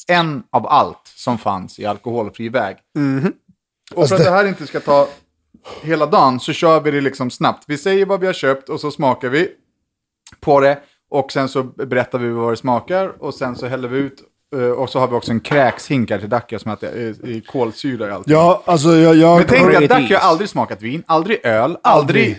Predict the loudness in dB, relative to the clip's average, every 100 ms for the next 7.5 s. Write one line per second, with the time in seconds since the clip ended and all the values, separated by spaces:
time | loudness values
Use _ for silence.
0 | -2 4 4 6 4 2 0 0 0 -2
1 | -4 -6 -8 -14 _ 0 2 4 2 2
2 | 2 2 2 -2 -2 -6 -8 0 2 2
3 | 0 -2 -6 -8 -8 -6 -6 -6 -4 -4
4 | -6 -12 -8 -8 -8 _ _ _ -6 -4
5 | -2 0 0 0 -4 0 0 0 -4 -8
6 | -2 0 0 -4 -6 -4 -4 -8 -2 0
7 | 2 2 0 -6